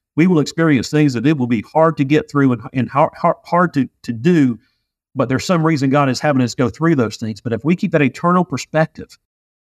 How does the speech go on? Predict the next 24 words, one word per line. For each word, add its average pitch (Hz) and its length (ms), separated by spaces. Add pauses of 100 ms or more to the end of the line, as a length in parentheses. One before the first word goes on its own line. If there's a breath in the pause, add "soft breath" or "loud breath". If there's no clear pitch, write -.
(180)
and 127 120
say, - 180
"Listen, 143 380 (340)
whatever 139 380
this 156 200
is, 139 320 (200)
God 135 200
is 123 100
having 160 300
me 156 100
go 147 180
through 139 160
this 131 160
for 131 180
a 123 40
reason. 123 340 (440)
God, 135 260
help 160 260
me 160 100
to 147 100
understand 147 560
why 139 260
it 156 140
is - 380